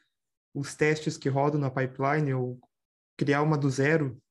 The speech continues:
seja qual for o conhecimento, a pessoa que souber isso vai ter emprego garantido no Canadá. Porque falta Q A que sa-, saiba automação, e aí quando vai pro nível de saber automação mais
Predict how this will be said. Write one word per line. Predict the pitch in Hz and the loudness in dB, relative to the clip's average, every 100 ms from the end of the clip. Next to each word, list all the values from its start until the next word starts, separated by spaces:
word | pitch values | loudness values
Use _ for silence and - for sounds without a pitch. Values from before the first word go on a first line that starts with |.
| _ _ _ _ _ _ - | _ _ _ _ _ _ -8
seja | - 143 151 | -2 0 0
qual | 151 139 139 | 0 0 -2
for | - - 156 160 | -4 2 4 4
o | 151 | 2
conhecimento, | - 147 139 143 151 165 - | 0 0 -2 -2 0 -2 -4
a | |
pessoa | - 135 156 | -4 0 -2
que | 156 | -2
souber | - 143 160 | -2 0 2
isso | 160 170 - | 2 0 -2
vai | 139 151 | -2 0
ter | 151 | 0
emprego | 165 165 156 165 156 | -2 0 2 2 2
garantido | 147 151 170 170 - 170 165 | 2 2 2 -2 -4 -2 -2
no | 143 131 | -2 -6
Canadá. | 139 131 123 123 - _ _ _ _ _ _ - | -6 -6 -4 -6 -8 _ _ _ _ _ _ -2
Porque | 143 135 - | 0 2 -2
falta | 151 - 160 185 | -2 2 2 2
Q | 165 175 147 | -2 2 4
A | 147 160 | 4 2
que | 160 | -2
sa-, | 160 - 147 151 160 160 | -4 -2 -2 0 0 -2
saiba | - 143 156 | -6 -2 0
automação, | 165 165 151 143 - 160 208 - - - _ _ _ _ _ - | 0 -2 -4 -4 0 0 -2 -12 -20 -20 _ _ _ _ _ -10
e | 147 147 | -2 2
aí | 151 | 2
quando | 156 165 156 | 2 2 2
vai | 151 | 0
pro | 160 175 | 0 0
nível | 160 170 170 170 | 2 2 0 -2
de | 143 143 | -2 -6
saber | - 151 151 | -2 0 2
automação | 170 170 165 160 - 156 | 0 0 -2 -2 0 0
mais | 147 143 170 165 | 0 -2 -2 -4